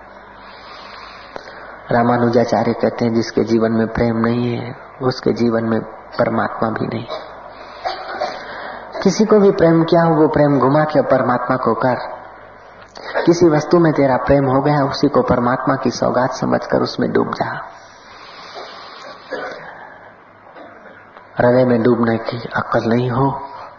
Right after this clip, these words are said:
तो जिसमें श्रद्धा हो, उसी को प्यार करते करते खो जा। तेरे खोने में परमात्मा का होना है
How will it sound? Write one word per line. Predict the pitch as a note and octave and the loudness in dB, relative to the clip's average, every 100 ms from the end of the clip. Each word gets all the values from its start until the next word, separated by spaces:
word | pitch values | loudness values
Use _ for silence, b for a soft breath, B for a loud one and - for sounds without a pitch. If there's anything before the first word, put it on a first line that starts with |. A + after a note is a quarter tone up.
| - - - - - - A#2 | -20 -20 -20 -20 -20 -4 -2
तो | |
जिसमें | A2 C3+ - E3+ | 0 0 2 0
श्रद्धा | - A#2 G2 A#2 | 2 0 2 0
हो, | A#2 A#2+ A2+ - - - | 2 0 0 -4 -10 0
उसी | G#3 - D3 | 0 2 0
को | B2+ | 0
प्यार | - A#2+ B2+ - | 0 -2 -2 -2
करते | A#2 - A#2 | -2 -2 -2
करते | - A2+ - | 0 -2 -4
खो | - - - | -4 -2 0
जा। | - - - - - - B B B B B B B B B B G#3+ | -2 -6 -10 -12 -18 -18 B B B B B B B B B B 4
तेरे | A3 | 6
खोने | G#3 F#3+ G3 | 6 4 6
में | G#3 F#3 | 6 6
परमात्मा | D#3 C#3 C#3 C#3+ E3 | 4 4 2 2 2
का | F3+ | 2
होना | E3 B2+ A2+ B2 | 2 2 0 0
है | B2 C3+ | 0 -2